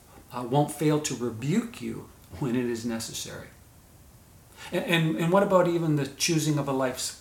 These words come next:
partner? Uh, there's no more important qualification for marriage than the evidence of godly character.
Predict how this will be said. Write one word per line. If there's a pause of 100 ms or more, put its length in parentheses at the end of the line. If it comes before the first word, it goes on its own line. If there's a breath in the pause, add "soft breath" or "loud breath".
partner? (800 loud breath)
Uh, (200)
there's
no
more
important
qualification
for
marriage (260 loud breath)
than
the
evidence
of
godly
character.